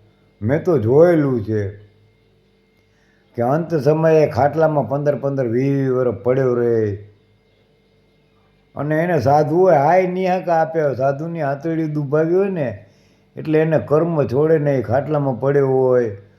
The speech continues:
અને કોઈક સાધુથી બોલાઈ જાય કે આને તો જીવડા પડશે, એટલે ખાટલામાં પડ્યો પડ્યો હળે, ખરેખર એને જીવડા પડે અને ગામ આંગ-, આંગળી ચીંધે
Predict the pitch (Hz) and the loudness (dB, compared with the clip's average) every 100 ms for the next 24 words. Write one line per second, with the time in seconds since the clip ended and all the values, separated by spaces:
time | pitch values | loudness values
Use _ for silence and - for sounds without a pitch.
0 | _ _ _ _ _ _ - 143 117 147 | _ _ _ _ _ _ -8 -6 -4 0
1 | 170 139 139 151 151 165 160 135 139 160 | 2 2 2 2 2 -2 -4 -2 -2 0
2 | 156 147 147 139 123 120 139 151 143 101 | 2 4 2 2 -4 -4 -6 -8 -10 -10
3 | 92 104 123 127 101 101 92 - 90 82 | -8 -6 0 0 0 -6 -10 -12 -12 -14
4 | - _ _ _ _ _ _ _ _ _ | -20 _ _ _ _ _ _ _ _ _
5 | 123 143 127 104 117 135 160 156 113 131 | -12 -4 -4 -2 -2 -2 -2 -2 -2 0
6 | 151 147 120 135 127 98 95 120 131 107 | 2 2 0 -2 0 0 0 0 0 -2
7 | - - _ _ _ _ - 131 151 151 | -4 -16 _ _ _ _ -4 0 2 2
8 | 143 139 139 110 117 135 135 107 117 117 | 2 2 -2 0 0 2 0 0 -2 0
9 | 113 95 - _ _ _ _ _ _ - | -2 -4 -12 _ _ _ _ _ _ -12
10 | 123 123 110 123 135 131 127 131 127 - | -4 -4 -2 0 0 -2 -2 -4 -6 -12
11 | 110 127 135 135 104 120 123 131 151 139 | -8 -4 -2 -2 -2 -4 0 4 4 4